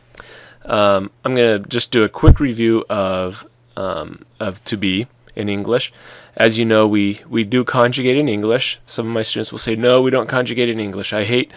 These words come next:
I hate Spanish 'cause you have to conjugate." And I tell them, "Well, you know, we conjugate in English too."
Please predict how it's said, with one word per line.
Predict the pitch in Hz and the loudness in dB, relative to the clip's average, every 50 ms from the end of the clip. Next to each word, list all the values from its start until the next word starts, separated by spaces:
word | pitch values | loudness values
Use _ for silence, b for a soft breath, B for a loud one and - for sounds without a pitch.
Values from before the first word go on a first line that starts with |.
| B B B B B B | B B B B B B
I | - 127 | 2 4
hate | 160 185 175 | 6 6 6
Spanish | - - 170 160 160 160 147 | 4 4 4 6 6 4 4
'cause | - 151 135 | 0 0 2
you | 143 | 2
have | 143 - | 2 2
to | - 139 | 0 -2
conjugate." | - 147 139 143 131 127 117 107 95 - - | 0 0 0 0 0 -2 -4 -4 -4 -6 -8
And | 92 101 104 | -12 -12 -10
I | 107 107 - _ | -10 -10 -12 _
tell | - - 123 - | -14 -10 -10 -8
them, | 127 127 | -8 -6
"Well, | - - 87 - | -6 -6 -6 -6
you | - - - | -6 -4 -2
know, | 190 196 | 0 0
we | 180 180 | 0 0
conjugate | - - 196 190 190 185 185 180 170 | -2 -4 -4 -4 -2 -2 0 0 0
in | 156 156 | 0 0
English | 170 175 165 147 135 127 - - | 0 0 0 0 0 -2 -2 2
too." | - 180 143 95 - | 2 2 2 2 0